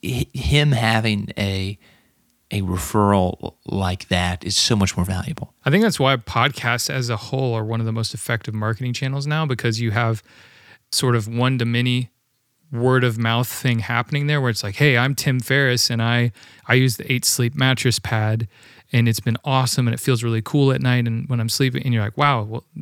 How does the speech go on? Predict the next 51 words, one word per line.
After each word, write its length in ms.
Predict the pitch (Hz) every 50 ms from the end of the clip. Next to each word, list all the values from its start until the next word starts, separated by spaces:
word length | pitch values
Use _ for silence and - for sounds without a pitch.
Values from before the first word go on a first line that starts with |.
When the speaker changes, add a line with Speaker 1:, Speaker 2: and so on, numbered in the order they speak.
| 143 - _ _
Speaker 2:
this 180 | 131 117 - -
is 140 | 123 110
like 180 | 120 117 120 113
a 80 | 127 113
friend 560 | - - - 123 120 120 120 117 117 110 -
telling 320 | - 123 123 123 117 117
me. 200 | 113 110 110 110
I 80 | 110 113
really 280 | 113 123 123 120 117
trust 440 | 104 - - - 120 117 - - -
Tim. 420 | - 139 135 127 120 117 117 120 110 - _ _ _ _ _ _ _ _ _ _
He 260 | - - - 127 127
likes 320 | 123 127 135 123 120 -
this. 140 | - 120 113
I'm 100 | 127 123
gonna 140 | 127 127 127
go 100 | 127 127
spend 240 | 120 - 143 139 -
some 100 | - 147
money 180 | 156 170 147
on 140 | 117 110 110
it." 140 | 113 127 - - _ - - - - - - _
But 80 | 127 127
if 120 | 131 -
I 80 | 127 127
just 280 | 131 135 120 - -
saw 240 | - - 127 123 123
an 80 | 120 -
ad 260 | - 120 127 135 127
for 160 | - - 123
that, 320 | 117 117 113 113 117 - - _ _ _ -
it 60 | 120
would 160 | 113 117 113
feel 520 | - - - 123 120 117 113 110 113 127 - _ _ _ _ _ -
a 60 | 131
little 220 | 117 117 113 117
too 200 | 107 - - 123
cold 440 | 110 - - - 135 131 127 120 117
for 160 | 117 - -
me 120 | 120 113 107
to 80 | 113
trust. 580 | 110 - - - - - - - - - - - _ _ _ _
I 20 | 123
need 220 | 113 113 113 110
to, 80 | 117 117 - _ _ _
to 120 | - - 120
learn 240 | 113 113 110 110
more. 300 | 107 107 110 113 117 120 107 - - - - -
Speaker 1:
Sure. 400 | - - - 127 123 120 107 95
And 220 | - 101 107 -
so 340 | - - 120 117 110 -